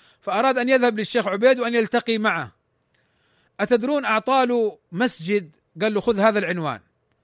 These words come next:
المسجد". فلما ركب في التاكسي فقال له: "أريد هذا المسجد". فقال له: "هذا المسجد بعيد من هنا، بعيد جدًا". فقال له، قالوا: "لا، يعني مسجد الشيخ عبيد ما هو بعيد جدًا". قال: "أنت تريد من؟"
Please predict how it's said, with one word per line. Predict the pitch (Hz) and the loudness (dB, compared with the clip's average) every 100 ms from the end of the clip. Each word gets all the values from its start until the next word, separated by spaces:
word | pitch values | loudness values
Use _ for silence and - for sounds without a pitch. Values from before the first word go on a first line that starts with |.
| _ _ _ _ - | _ _ _ _ -10
المسجد". | 175 185 170 127 113 | -6 -6 -6 -10 -10
فلما | 202 262 269 277 | -4 -4 -2 -4
ركب | 311 262 | -4 -6
في | 196 | -8
التاكسي | 202 262 - - 190 180 _ _ _ _ _ _ _ | -4 -2 -4 -4 -6 -6 _ _ _ _ _ _ _
فقال | 220 214 277 269 | -8 -2 -2 2
له: | 254 247 | 0 0
"أريد | 285 240 | 0 2
هذا | 240 | 2
المسجد". | 202 202 - 127 113 _ _ _ _ _ - | 2 -4 -6 -14 -18 _ _ _ _ _ -12
فقال | 240 285 269 | -2 0 2
له: | 269 240 285 | 2 4 2
"هذا | 269 | 2
المسجد | 277 262 254 196 | 0 -4 -4 -2
بعيد | 233 269 330 320 | -2 0 0 0
من | 277 247 | -2 -4
هنا، | 240 135 - _ _ _ _ _ _ _ 165 | -4 -8 -12 _ _ _ _ _ _ _ -6
بعيد | 220 294 220 | -4 -2 0
جدًا". | 320 240 180 123 95 _ _ _ _ _ _ - | -2 0 -6 -6 _ _ _ _ _ _ _ -14
فقال | 247 294 285 | -4 0 2
له، | 285 277 | 0 0
قالوا: | - 269 269 | -4 -4 -2
"لا، | 262 269 208 180 175 170 170 | -2 -4 -6 -16 -20 -20 -6
يعني | 202 208 208 185 | -4 -4 -6 -6
مسجد | 240 240 233 | -8 -6 -6
الشيخ | 208 240 196 | -4 -4 -6
عبيد | 185 240 254 | -2 -2 -2
ما | 277 | -4
هو | 262 | -2
بعيد | 233 233 | -2 -4
جدًا". | 196 202 147 117 _ _ _ _ _ _ _ _ _ 220 | -6 -10 -10 -18 _ _ _ _ _ _ _ _ _ -2
قال: | 269 | 0
"أنت | 277 269 254 | 0 0 0
تريد | 262 262 214 | 0 0 2
من؟" | 226 202 | 0 0